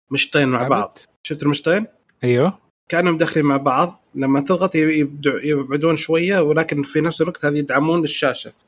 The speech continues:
Speaker 1: عشان حركة. يعني كأنه أسنان المشط داخلة مع أسنان المشط. إذا تخيلتها معي، أو أصابعك،
Speaker 2: إيه.
Speaker 1: تخيل أصابعك ف-،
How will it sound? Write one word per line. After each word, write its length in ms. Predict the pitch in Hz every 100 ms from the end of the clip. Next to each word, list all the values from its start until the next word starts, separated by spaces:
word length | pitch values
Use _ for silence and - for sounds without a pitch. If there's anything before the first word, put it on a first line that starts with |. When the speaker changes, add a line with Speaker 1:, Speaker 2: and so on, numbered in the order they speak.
| _
Speaker 1:
عشان 200 | - 131
حركة. 440 | - 156 131 - 101 _ _ _
يعني 180 | 123 131
كأنه 340 | 156 160 147 - 80 98
أسنان 560 | - - - 160 165 156
المشط 440 | 143 143 180 -
داخلة 540 | 160 160 160 170 143 - _
مع 140 | - 123
أسنان 280 | - 147 139
المشط. 280 | 123 - - _ _
إذا 160 | 117 117
تخيلتها 520 | - 143 151 147 127 131
معي، 340 | 135 143 226 - _ 139
أو 140 | 147
أصابعك، 480 | 160 180 160 165 120
Speaker 2:
إيه. 200 | 113 104
Speaker 1:
تخيل 280 | - 185 160
أصابعك 440 | 156 165 165 185
ف-، 280 | 135 160 156